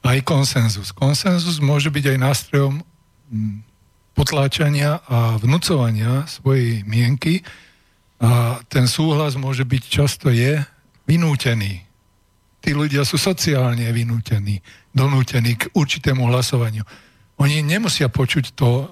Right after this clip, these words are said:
tú podmienku, že ak nezahlasuješ za toto a toto, tak s tebou nič nechceme mať. Oni to cítia, oni to počujú a, a poznajú vlastne, e, z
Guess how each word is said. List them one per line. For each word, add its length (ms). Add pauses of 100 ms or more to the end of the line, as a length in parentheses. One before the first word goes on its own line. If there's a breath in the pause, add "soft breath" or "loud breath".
(180)
tú 160
podmienku, 480
že 160
ak 240
nezahlasuješ 800
za 100
toto 380
a 80
toto, 400 (320 loud breath)
tak 160
s 160
tebou 240
nič 320
nechceme 400
mať. 240 (560 soft breath)
Oni 160
to 160
cítia, 560 (160)
oni 160
to 100
počujú 800 (160)
a, 80
a 200 (280)
poznajú 880
vlastne, 500
e, 40 (680 loud breath)
z 120